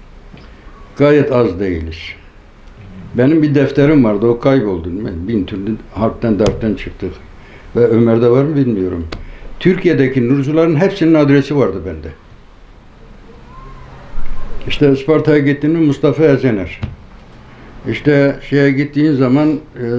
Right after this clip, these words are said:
Terzi Mahmut. Adıyaman'a gittiğin zaman. İşte Karabük'e gittiğin mi Süleyman Arslan. Ezberimizdeydi hepsi.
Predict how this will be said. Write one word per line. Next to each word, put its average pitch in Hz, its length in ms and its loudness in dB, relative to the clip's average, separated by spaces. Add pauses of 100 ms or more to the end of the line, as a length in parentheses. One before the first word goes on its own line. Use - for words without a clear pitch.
(720)
Terzi 135 280 2
Mahmut. 127 520 0 (520)
Adıyaman'a 117 480 0
gittiğin 95 360 -10
zaman. 87 260 -6 (760)
İşte 135 600 2
Karabük'e 139 560 2
gittiğin 139 260 2
mi 156 120 4
Süleyman 139 440 2
Arslan. 107 360 -4 (880)
Ezberimizdeydi 208 760 2
hepsi. 90 280 -4